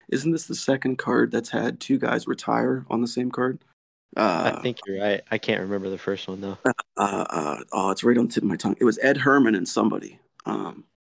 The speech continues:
Speaker 2: Oh, yeah, they both, they were in the same, they were the same
Speaker 1: Yep.
Speaker 2: fight.
Speaker 1: Yeah, they retired together. Yeah, yeah. So that's kind of a weird thing.
Speaker 2: Nashville. Nashville. Nashville.
Speaker 1: Mm,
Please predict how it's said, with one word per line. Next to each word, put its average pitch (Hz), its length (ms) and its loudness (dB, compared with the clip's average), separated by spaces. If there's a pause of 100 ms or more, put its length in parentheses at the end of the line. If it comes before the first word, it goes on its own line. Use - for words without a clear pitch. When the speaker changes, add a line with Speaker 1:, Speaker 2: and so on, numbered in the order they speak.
(200)
Speaker 2:
Oh, 156 200 8
yeah, 139 260 4
they 127 100 0
both, 156 220 4
they 147 100 6
were 147 140 8
in 143 80 8
the 135 80 2
same, 139 280 4 (120)
they 143 120 4
were 131 60 4
the 117 100 -4
same 135 240 0
Speaker 1:
Yep. 131 100 6
Speaker 2:
fight. 98 160 -2 (520)
Speaker 1:
Yeah, 127 180 6
they 117 100 -2
retired 127 380 0
together. 120 420 2 (100)
Yeah, 120 140 -2 (100)
yeah. 135 180 -8 (1080)
So - 160 -4
that's - 140 -4
kind 117 180 0
of 110 80 -2
a 104 40 0
weird 107 300 0
thing. 127 100 4
Speaker 2:
Nashville. 131 400 0 (240)
Nashville. 120 520 0 (500)
Nashville. 110 320 2
Speaker 1:
Mm, 147 320 8